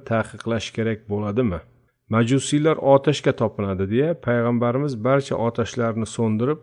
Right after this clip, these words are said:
qaytib otash yoqilmasin degan farmon chiqarganmi? Quyoshga topinuvchilar bor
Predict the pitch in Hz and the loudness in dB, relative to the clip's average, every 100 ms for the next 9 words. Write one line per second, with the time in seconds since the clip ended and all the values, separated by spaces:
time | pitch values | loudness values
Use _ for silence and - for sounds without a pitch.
0 | - - 110 110 131 - 107 104 123 - | -6 -2 -2 -2 -6 -2 -4 -2 -4 0
1 | 107 113 139 139 127 - 120 107 104 110 | 0 2 2 2 2 0 -2 0 0 -2
2 | 104 117 113 117 101 - 113 120 156 120 | -2 -2 0 -2 -2 -6 -4 0 0 0
3 | 92 82 - _ _ 131 151 147 180 160 | -2 -6 -16 _ _ 4 6 6 2 4
4 | 165 - 165 151 170 170 147 156 | 0 2 2 2 4 4 4 4